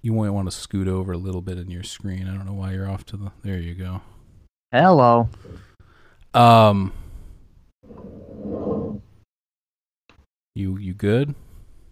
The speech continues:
Speaker 2: Yes, sirree, Bob.
Speaker 1: That new computer and that new desk throwing you off.
Speaker 2: No, I, I like your new background though. It's, uh, Professor Maisie.
Speaker 1: <laughs>
Speaker 2: This guy's got, <laughs> like, I love that. It's nice.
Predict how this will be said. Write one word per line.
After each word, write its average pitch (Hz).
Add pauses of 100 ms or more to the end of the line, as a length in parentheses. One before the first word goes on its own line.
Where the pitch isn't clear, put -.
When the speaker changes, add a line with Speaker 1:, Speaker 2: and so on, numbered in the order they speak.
(140)
Speaker 2:
Yes, 117
sirree, 123
Bob. 120 (200)
Speaker 1:
That 90
new 101
computer 110
and 101
that 92
new 95
desk 101
throwing 90
you 90
off. 101 (840)
Speaker 2:
No, 110 (160)
I, 127
I 139
like 151
your 143
new 139
background 117
though. 113
It's, 110
uh, 107 (320)
Professor 127
Maisie. 120
Speaker 1:
<laughs> 123 (540)
Speaker 2:
This 110
guy's 120
got, 120
<laughs> 202
like, 170
I 175
love 151
that. 123
It's 123
nice. 131